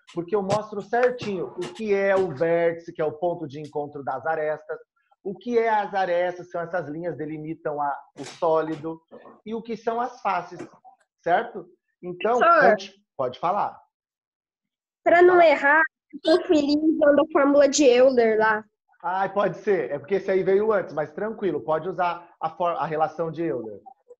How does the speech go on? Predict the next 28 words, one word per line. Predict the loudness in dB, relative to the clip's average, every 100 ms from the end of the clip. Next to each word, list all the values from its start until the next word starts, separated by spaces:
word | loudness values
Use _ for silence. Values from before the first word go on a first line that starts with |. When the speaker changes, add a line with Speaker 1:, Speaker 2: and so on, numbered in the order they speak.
| _
Speaker 1:
certo? | -6 -2 -2 -6 -18 _ _
Que | -6
no | -4
caso | 0 0 2 2
é |
o | 2
exercício | 2 0 -4 -12
quatro, | -4 -2 -2 -4 -8
ó. | -10 -12 _ -14
Eu |
coloquei | -8 -6 -6 -8
sem | -8 -8
colocar | -6 -6 -6
ponto | -8 -8
de |
interrogação | -6 -6 -4 -6 -8 -10
agora, | -10 -10 -12 -10
tá? | -6 -6 -8 _ _ _ _ _ _ -16
Porque, | -10 -8 -4
ó, | -2 -2 -6 _ -16
nós | -14 -4
temos | -4 -4
uma | -6 -6
pirâmide, | -4 -2 0 0 -6 -12 -20 _ -10
nós | -10 -8
temos | -8 -8 -10 -6
sete | -2 -2 -4 -10
vértices | -8 -2 -2 -2 -6 -14 -18 -18